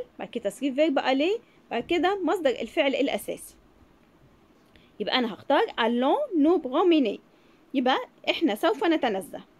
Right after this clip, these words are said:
خلاص داكور، ده طبعا ده تصريف فيرب الي مع نو.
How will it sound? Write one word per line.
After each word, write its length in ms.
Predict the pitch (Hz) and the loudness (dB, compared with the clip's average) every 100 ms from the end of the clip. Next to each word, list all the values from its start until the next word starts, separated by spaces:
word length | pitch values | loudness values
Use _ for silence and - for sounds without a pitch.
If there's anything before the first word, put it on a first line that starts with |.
| _ - | _ -8
خلاص 200 | 214 214 | -2 0
داكور، 380 | 202 269 330 453 - _ _ | 0 0 2 0 -2 _ _
ده 60 | 294 | 0
طبعا 240 | 302 269 | 2 2
ده 140 | 254 370 | 2 0
تصريف 420 | 285 - 349 294 | 0 0 -2 2
فيرب 240 | 269 359 | 2 2
الي 280 | - 226 262 480 | 0 0 0 0
مع 120 | 320 | 0
نو. 180 | 214 - | -4 -8